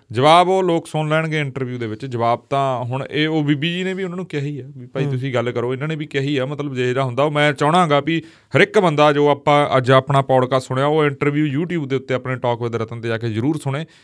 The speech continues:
Speaker 1: ਕਿਉਂਕਿ ਵਾਕਿਆ ਦੇ ਵਿੱਚ ਇੱਕ ਉਹ ਗੱਲ ਤੁਹਾਨੂੰ ਸਾਹਮਣੇ ਆਊਗੀ, ਠੀਕ ਹੈ।
Speaker 2: ਹੂੰ।
Speaker 1: ਉਹਨਾਂ ਨੂੰ ਬਹੁਤ ਸਾਰੇ ਲੋਕਾਂ ਨੇ ਇਹ ਵੀ ਕਿਹਾ ਵੀ ਅਕਾਲੀ ਦਲ,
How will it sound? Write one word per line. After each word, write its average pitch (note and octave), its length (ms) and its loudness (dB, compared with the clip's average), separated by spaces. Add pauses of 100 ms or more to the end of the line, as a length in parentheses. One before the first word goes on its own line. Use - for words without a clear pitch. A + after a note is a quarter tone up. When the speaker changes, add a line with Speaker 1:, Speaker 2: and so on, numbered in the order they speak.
(180)
Speaker 1:
ਕਿਉਂਕਿ D3+ 460 0 (340)
ਵਾਕਿਆ D3 360 4
ਦੇ G3 100 6
ਵਿੱਚ E3+ 420 0 (720)
ਇੱਕ C#3 260 -4
ਉਹ E3+ 200 2
ਗੱਲ C3+ 400 4
ਤੁਹਾਨੂੰ C3+ 340 -2
ਸਾਹਮਣੇ D#3 400 0
ਆਊਗੀ, C3+ 240 -2
ਠੀਕ F3 380 -2
ਹੈ। F2 160 -2 (340)
Speaker 2:
ਹੂੰ। D3 360 -6
Speaker 1:
ਉਹਨਾਂ C3+ 140 -4
ਨੂੰ D#3 140 -2
ਬਹੁਤ D#3+ 220 2
ਸਾਰੇ D3+ 220 2
ਲੋਕਾਂ C#3 300 0
ਨੇ C3+ 200 -2
ਇਹ C#3 140 -2
ਵੀ D3 140 -4
ਕਿਹਾ B2+ 240 0
ਵੀ B2+ 140 -4
ਅਕਾਲੀ B2+ 280 0
ਦਲ, B2+ 140 -2